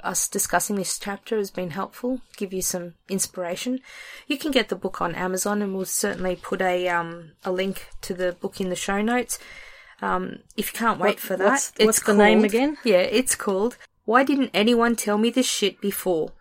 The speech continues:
Speaker 1: Wit, Wisdom from Women in Business by Marcella Allison and Laura Gale. And these are two amazing women that I have a lot of time for. Marcella's been a bit of a role model and a mentor for me.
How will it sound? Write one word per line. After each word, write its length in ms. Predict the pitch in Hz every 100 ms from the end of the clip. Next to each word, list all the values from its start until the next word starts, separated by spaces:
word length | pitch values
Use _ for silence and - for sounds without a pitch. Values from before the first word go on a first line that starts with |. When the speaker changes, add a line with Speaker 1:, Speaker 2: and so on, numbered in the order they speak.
| - - -
Speaker 1:
Wit, 320 | 185 254 - -
Wisdom 500 | 196 196 - 220 240 -
from 300 | - 185 180
Women 340 | 185 202 202
in 200 | - 196
Business 580 | - 180 - - - -
by 220 | - 175
Marcella 600 | 175 165 - - 202 220 -
Allison 600 | 175 190 233 - 349 370 - - - -
and 200 | 202 202
Laura 360 | 190 185 180 180
Gale. 480 | - 175 - 196 - - _ _ _ _
And 140 | 180 185
these 200 | 196 190
are 60 |
two 320 | 175 - 185 185
amazing 760 | 185 185 190 190 202 196 180 180
women 240 | 175 180
that 140 | 180 175
I 100 | 180
have 280 | - 185 -
a 40 | 170
lot 360 | 175 185 190
of 120 | 190
time 300 | - 185 180 180
for. 320 | - 185 185
Marcella's 540 | 190 185 180 180 185 185
been 200 | 180 180
a 40 |
bit 160 | 175 185
of 100 | 180
a 80 | 185
role 240 | 185 185
model 340 | 185 190 208
and 120 | 202 180
a 40 |
mentor 400 | 180 185 - 208
for 220 | - 214
me. 220 | 220 254